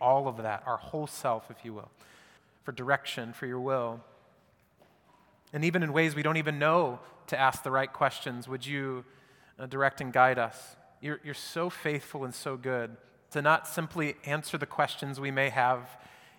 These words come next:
in a particular moment, but you even give us better and new questions to ask so that we can see the fullness of your character and your will. And so we ask that you would shape us, that you would, um, forgive us, that you would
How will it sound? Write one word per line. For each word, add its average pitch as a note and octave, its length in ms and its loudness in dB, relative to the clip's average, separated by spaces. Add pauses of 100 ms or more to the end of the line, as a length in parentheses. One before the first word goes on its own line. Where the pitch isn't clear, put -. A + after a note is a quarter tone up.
in C3+ 80 -2
a C3 40 -4
particular D3 460 -2
moment, B2+ 480 2
but C#3+ 200 -4
you D#3 60 0
even D#3 220 2
give D3+ 160 4
us C#3+ 320 4 (120)
better C3+ 260 6
and B2+ 140 0
new C#3+ 120 -4
questions B2+ 560 -2
to - 160 -8
ask A#2 380 -2
so - 140 -14
that C3 80 -8
we B2+ 80 -10
can B2 160 -10
see B2 440 -8 (280)
the - 60 -6
fullness C#3 440 -4
of C3 100 -6
your B2+ 120 -6
character B2+ 560 -4
and B2 100 -6
your B2+ 140 -6
will. B2 320 -4 (640)
And C#3 120 -6
so C3+ 360 0
we D#3 160 4
ask D3+ 180 10
that - 140 -4
you D#3+ 80 2
would D3+ 80 -4
shape D3 320 -2
us, - 320 -2
that C3+ 160 -16
you C#3 140 -6
would, B2+ 200 -4 (500)
um, A#2 360 -14 (180)
forgive D#3 320 0
us, - 320 8
that D3 140 -8
you C#3+ 340 -6
would B2 400 -6